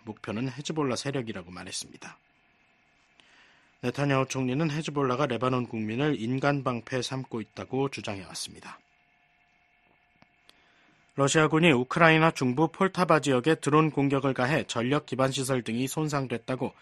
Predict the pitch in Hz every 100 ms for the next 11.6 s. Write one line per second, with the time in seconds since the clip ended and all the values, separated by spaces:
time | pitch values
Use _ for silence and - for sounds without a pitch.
0 | - _ - 120 - 110 98 120 113 113
1 | 110 - 107 - 80 - - - _ -
2 | - _ - 170 170 170 170 156 156 170
3 | - 175 - 156 151 135 123 135 139 151
4 | 135 143 143 147 139 123 120 147 - -
5 | - - - 135 151 143 139 156 156 127
6 | 143 147 139 135 135 139 156 117 123 156
7 | - 151 147 135 123 117 110 107 - -
8 | _ - 175 165 180 180 - 170 - 160
9 | 143 131 120 151 - - _ - 127 139
10 | 156 131 127 127 123 117 95 90 - 170
11 | 156 135 120 117 117 123